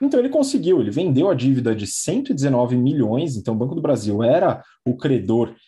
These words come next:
é, mais relevante da Saraiva, e ele vendeu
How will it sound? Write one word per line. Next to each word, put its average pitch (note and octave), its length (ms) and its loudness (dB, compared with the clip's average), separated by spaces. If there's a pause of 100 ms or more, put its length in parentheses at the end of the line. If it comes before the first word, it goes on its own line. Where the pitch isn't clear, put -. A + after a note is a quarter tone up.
(140)
é, G#2 260 4
mais D3 380 0
relevante C#3+ 800 0
da F#2 100 -4
Saraiva, C3 600 -2 (220)
e E3 40 0
ele F#3+ 120 2
vendeu F#3 520 2